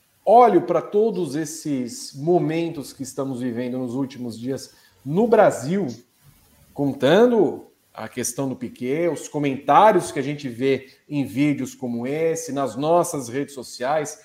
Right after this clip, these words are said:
em outras redes sociais, o que aconteceu com o assassinato de um, é, petista por um bolsonarista, um bolsonarista assassino entrou num lugar privado para matar outro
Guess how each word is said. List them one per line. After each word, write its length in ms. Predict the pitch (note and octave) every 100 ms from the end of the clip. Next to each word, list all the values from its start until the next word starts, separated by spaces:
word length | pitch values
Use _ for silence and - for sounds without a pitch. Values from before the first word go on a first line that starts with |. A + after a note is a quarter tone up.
| _
em 180 | A3+ A3+
outras 540 | G3+ A#3 A#3 F3+ D#3
redes 220 | C#3 D3+ -
sociais, 760 | C3+ - A#2 C3+ C#3+ A#2 - _ _
o 100 | D3+
que 100 | D3
aconteceu 880 | F#3+ G3+ G3 F3 - G3 G#3 E3+ - _ _ _
com 400 | D#3+ D#3+ D3+ D3+
o 60 | D3
assassinato 840 | C#3+ D#3+ D3 D3 C3+ D3 C#3+ C#3
de 120 | A#2+
um, 220 | C#3 C3+ B2+ A#2+ - _ _ -
é, 220 | B2 A#2+
petista 920 | A#2+ D#3+ C#3+ - D3+ D#3 - A#2+ G#2+ - _ _ -
por 140 | D3
um 100 | D3
bolsonarista, 1000 | C#3 C#3+ C#3 C#3 C3 A2 C3 F3 F3+ F#2+
um 140 | C#3+
bolsonarista 760 | D#3+ E3+ G3 F3 C#3+ E3+ F#3+ E3+
assassino 1000 | - D#3 - C#3+ - - B2 C#3 F3 G3+ _ -
entrou 500 | C3+ C3 C#3+ C#3+ D#3
num 140 | D3+
lugar 520 | C3+ B2 A#2 A2+ - -
privado 640 | C#3 A#2 B2 B2+ D#3+ F3
para 240 | F#3 F3
matar 400 | E3 D3+ - D3
outro 460 | C#3+ D#3 E3 E3+